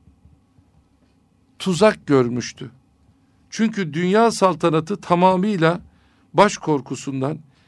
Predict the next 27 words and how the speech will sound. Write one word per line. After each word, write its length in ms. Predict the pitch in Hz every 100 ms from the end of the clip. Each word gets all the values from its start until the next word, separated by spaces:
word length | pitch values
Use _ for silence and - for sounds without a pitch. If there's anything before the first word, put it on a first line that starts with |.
| _
yani 240 | 156 202 185
hayat 440 | 151 165 208 220
te-, 240 | 175 160 160
tehlikesinden 760 | 151 156 160 151 143 147 147
ibarettir. 760 | 123 120 123 117 110 - 123 - - - _ _ - _ _
Zengin 500 | 143 240 214 208 156
bir 60 |
adam, 320 | 143 117 117 135 - _ _
senin 380 | - 226 254 311
benim 240 | 269 262 202
gibi 200 | 185 175
çarşıda 420 | 208 175 190 190
yürüyemez. 640 | 165 156 131 131 131 - _ - _ _ - _ _ _ _
Adamları 480 | 175 185 240 226 202
görmezsin 680 | 185 214 220 226 - 156 135
bile 140 | 123
ya. 300 | 120 131 156 - -
Kaç 220 | - 247 -
kişi 320 | 190 165 160 -
rastlamıştır? 680 | 147 139 - 139 135 - -
Aha 220 | 185 185
bak, 200 | 185 170
bizi 220 | 185 185 180
dinliyorsunuz, 540 | 196 175 127 143 131
bu 80 | 170
kadar 260 | 160 180
insan. 400 | 165 147 - 110